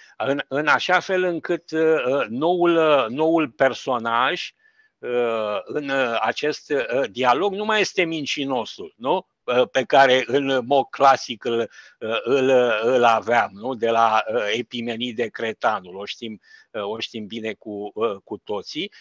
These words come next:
uh, ci, uh, trebuie să, uh, să avem un, uh, chiar poate un nou termen pentru acest, uh, personaj care, uh, nu mai, uh, uh, deosebește între adevăr și, uh, fals,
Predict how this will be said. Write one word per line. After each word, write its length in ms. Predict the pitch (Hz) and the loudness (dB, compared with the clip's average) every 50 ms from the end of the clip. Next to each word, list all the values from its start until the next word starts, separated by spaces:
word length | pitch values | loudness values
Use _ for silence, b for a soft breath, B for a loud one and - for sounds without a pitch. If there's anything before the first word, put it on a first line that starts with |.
| B B B B | B B B B
uh, 220 | - 131 131 - | -2 -2 0 0
ci, 160 | - - - 202 | 0 -4 -4 -2
uh, 440 | 202 202 196 - 147 160 180 165 151 | -2 -2 -2 -2 0 0 0 0 0
trebuie 340 | - 202 202 190 208 208 196 | 2 2 4 6 6 4 4
să, 460 | - - 202 196 196 190 190 175 170 180 180 | 2 0 0 0 0 0 0 0 0 0 0
uh, 80 | 170 147 | 0 0
să 140 | - 180 175 | 2 4 4
avem 340 | 165 151 185 208 202 196 | 4 4 2 -2 -2 -2
un, 180 | 196 196 196 190 | -4 -4 -2 -2
uh, 340 | 185 185 190 180 180 175 - | -2 -2 -2 -2 -2 -4 -2
chiar 300 | - 190 190 196 190 - | 0 2 2 2 2 -2
poate 300 | - 196 180 170 - 180 | -2 -2 -2 -2 -2 -4
un 180 | 175 170 170 | -6 -4 -2
nou 200 | 185 196 190 151 - | 0 0 0 0 -2
termen 360 | - 190 196 180 156 143 127 | -4 -4 -4 -4 -4 -6 -6
pentru 280 | 117 135 123 117 123 135 | -6 -8 -8 -4 0 0
acest, 400 | 127 120 - 151 156 - - b b b b b b b | 0 0 0 -4 -4 -4 -6 b b b b b b b
uh, 200 | b 127 127 120 - | b -2 -2 0 2
personaj 760 | 151 143 123 - - 135 123 120 123 139 170 208 220 - - - | 2 2 2 2 -2 -4 -2 0 2 2 2 2 2 -2 -6 -6
care, 520 | - 180 196 208 214 214 208 202 185 _ _ _ _ _ _ 127 | -2 0 2 2 2 2 0 -2 -4 _ _ _ _ _ _ -12
uh, 400 | 143 147 147 143 143 143 139 135 135 | -8 -6 -4 -2 0 2 2 0 0
nu 220 | 143 160 196 233 | -2 -6 -4 -2
mai, 340 | 240 254 240 233 180 127 - 139 | 2 2 2 2 2 0 -2 -4
uh, 560 | 147 147 151 147 139 131 131 123 117 117 104 - b b b b b b b - | -2 0 2 2 4 4 2 2 0 -2 -4 -6 b b b b b b b -10
uh, 320 | 123 123 117 110 110 104 123 _ | -6 -4 -4 -4 -4 -6 -10 _
deosebește 840 | - 117 107 123 139 156 156 127 - 156 131 127 156 - - - 156 | -16 -14 -4 2 2 4 4 2 2 0 0 0 0 -2 0 -2 -2
între 240 | 147 131 - 143 131 | -2 -2 0 2 2
adevăr 580 | 131 123 117 120 113 101 123 139 139 127 104 | 2 4 2 0 -2 0 0 -2 -2 -2 -4
și, 300 | - - - 123 101 - - | -8 -10 -8 -10 -10 -10 -6
uh, 120 | 120 123 104 | -6 -6 -6
fals, 520 | - - - 117 107 110 127 180 - - | -6 -4 -4 -2 0 0 -2 -2 -6 -12